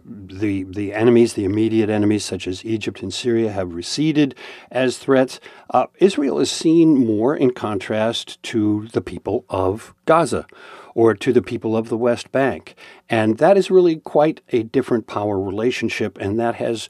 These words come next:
subtly begun to change attitudes towards the United States and Israel and all of the other powers in the Middle East, particularly when you crank in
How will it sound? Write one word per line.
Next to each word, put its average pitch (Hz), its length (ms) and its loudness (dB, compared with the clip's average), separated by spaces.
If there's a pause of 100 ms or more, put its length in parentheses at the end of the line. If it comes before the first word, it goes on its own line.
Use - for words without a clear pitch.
(140)
subtly 139 580 -2
begun 120 440 2
to 120 120 -6
change 107 380 -4
attitudes 98 580 -6 (440)
towards 95 320 -4
the 98 80 -10
United 92 480 0
States 98 440 -6 (140)
and 92 460 0 (440)
Israel 98 680 -2
and 95 600 0
all 101 400 2
of 101 240 -6
the 95 160 -6
other 104 240 -6
powers 95 420 -6
in 92 120 -6
the 92 60 -2
Middle 95 260 -6
East, 147 220 -2
particularly 143 800 -2 (320)
when 117 160 2
you 120 100 4
crank 107 460 -4
in 104 220 -4